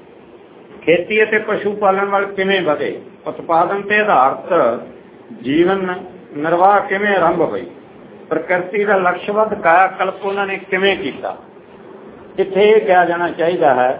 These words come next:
ਕਿ ਖੁਦ ਧਰਤੀ ਮਾਤਾ ਨੇ ਮਨੁੱਖ ਦੀ ਇਹਦੇ 'ਚ ਬਹੁਤ ਮਦਦ ਕੀਤੀ। ਧਰਤੀ ਦੀਆਂ ਅਨੇਕ ਥਾਵਾਂ ਨੇ ਖੁਦ ਹੀ ਮਨੁੱਖ ਨੂੰ ਭਵਿੱਖ ਦਾ ਰਸਤਾ ਵਿਖਾਇਆ।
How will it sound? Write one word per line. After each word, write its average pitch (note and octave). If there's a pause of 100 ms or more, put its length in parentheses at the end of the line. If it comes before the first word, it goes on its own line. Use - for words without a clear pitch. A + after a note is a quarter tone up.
(320)
ਕਿ G3+ (100)
ਖੁਦ F#3 (800)
ਧਰਤੀ F#3
ਮਾਤਾ F3
ਨੇ F3+
ਮਨੁੱਖ D#3+
ਦੀ E3
ਇਹਦੇ D#3
'ਚ D3
ਬਹੁਤ D#3
ਮਦਦ A2
ਕੀਤੀ। G2+ (760)
ਧਰਤੀ F#3
ਦੀਆਂ A3
ਅਨੇਕ G#3
ਥਾਵਾਂ G3
ਨੇ G#3 (140)
ਖੁਦ G3+
ਹੀ G3+
ਮਨੁੱਖ E3+
ਨੂੰ F#3
ਭਵਿੱਖ E3+
ਦਾ D3+
ਰਸਤਾ D3+
ਵਿਖਾਇਆ। G#2